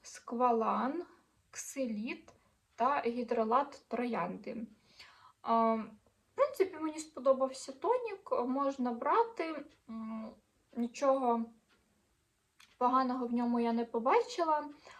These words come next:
тому, е, можу вам прям однозначно його рекомендувати.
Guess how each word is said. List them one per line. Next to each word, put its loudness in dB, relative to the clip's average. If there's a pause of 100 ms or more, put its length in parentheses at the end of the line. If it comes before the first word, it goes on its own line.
(240)
тому, -2 (200)
е, -2
можу 2
вам 6
прям 4
однозначно 0
його 4
рекомендувати. -2